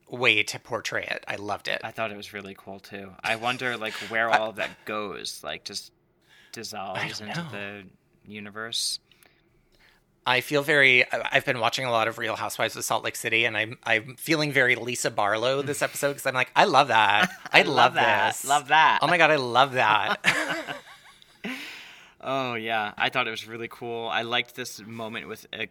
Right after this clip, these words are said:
Speaker 2: with Nynaeve, even though it's not something we see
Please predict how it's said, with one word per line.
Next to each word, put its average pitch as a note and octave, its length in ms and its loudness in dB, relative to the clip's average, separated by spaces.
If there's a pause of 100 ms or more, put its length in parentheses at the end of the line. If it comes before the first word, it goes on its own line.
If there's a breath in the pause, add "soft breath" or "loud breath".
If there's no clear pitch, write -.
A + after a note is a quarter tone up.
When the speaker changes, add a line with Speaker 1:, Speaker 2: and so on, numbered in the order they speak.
Speaker 2:
with A2+ 220 -10
Nynaeve, G#2+ 680 -8
even D3 320 -4
though B2+ 440 -2
it's - 400 -12
not A2+ 320 -6
something A2 320 -12
we G#2+ 120 -12
see G#2+ 680 -8